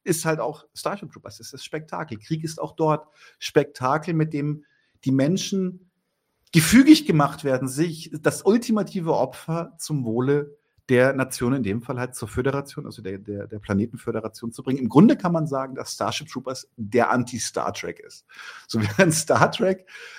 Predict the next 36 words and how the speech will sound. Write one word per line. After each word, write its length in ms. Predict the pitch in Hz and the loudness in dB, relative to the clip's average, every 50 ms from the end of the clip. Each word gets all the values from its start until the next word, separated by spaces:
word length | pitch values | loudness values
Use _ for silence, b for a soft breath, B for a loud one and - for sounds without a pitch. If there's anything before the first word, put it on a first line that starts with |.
| B B B | B B B
an 140 | - 143 131 | 0 6 8
der 160 | 147 151 151 | 8 8 8
Stelle, 580 | 156 - 170 160 151 160 160 156 156 156 - - | 6 4 4 6 6 6 6 6 4 0 -2 2
ähm, 360 | 143 135 131 135 139 147 147 147 | 4 6 6 4 2 -2 -6 -10
sich 300 | 151 - 147 - - - | -12 -12 -10 -6 -4 0
eine, 260 | 135 131 131 127 - | 2 2 2 2 0
ein, 380 | - 127 120 120 123 120 - - | -2 -2 -2 -2 -4 -4 -6 -6
auch 160 | 110 - - | -4 0 2
nicht 240 | 185 254 - - - | 2 2 2 0 -2
satirisch, 460 | - - - - 226 208 - - - | -4 -4 -4 -4 -4 -4 -4 -6 -6
sondern 140 | 120 120 117 | -4 -4 -2
ganz 200 | 131 120 117 - | -2 -2 -2 -2
ernst 320 | 131 156 196 214 - - | 0 0 0 0 -2 -4
gemeint 260 | 151 131 123 117 113 | -6 -6 -4 -4 -4
eine 180 | - 113 117 113 | -4 -4 -2 0
Welt 220 | 113 117 123 120 | 0 0 0 -2
überlegt 420 | - - 120 113 117 123 120 _ - | -4 -6 -4 -4 -4 -6 -8 _ -14
hat, 160 | 113 - - | -14 -12 -12
in 100 | 120 117 | -12 -10
der 100 | 113 110 | -6 -4
Menschen 320 | 113 113 117 117 - 117 | -4 -4 -4 -4 -4 -4
nicht 180 | 117 113 - - | -4 -4 -4 -8
mehr 100 | 113 110 | -16 -16
zur 160 | - 117 113 | -14 -16 -16
Produktion 460 | - - 117 110 - - - 110 104 | -10 -8 -8 -8 -8 -8 -8 -6 -6
gezwungen 460 | 104 104 104 - - 151 180 208 196 | -6 -8 -8 -2 2 4 6 6 6
sind, 180 | 165 156 151 127 | 4 2 0 -2
weil 100 | - 92 | -4 -10
es 120 | 98 - | -12 -14
über 180 | - - 104 101 | -16 -18 -18 -16
Replikatoren, 540 | 107 104 - 107 - - 104 - - 127 120 | -18 -18 -18 -18 -16 -16 -14 -8 -6 -4 -4
also 100 | 104 - | -4 -2
zumindest 260 | 131 131 123 110 - | -2 0 0 0 -4
ab 120 | 87 - - _ | -8 -10 -10 _
Next 240 | - 104 95 - - | -14 -14 -14 -12 -12
Generation, 460 | - 101 92 92 98 110 - - 131 | -10 -8 -6 -6 -6 -6 -8 -12 -20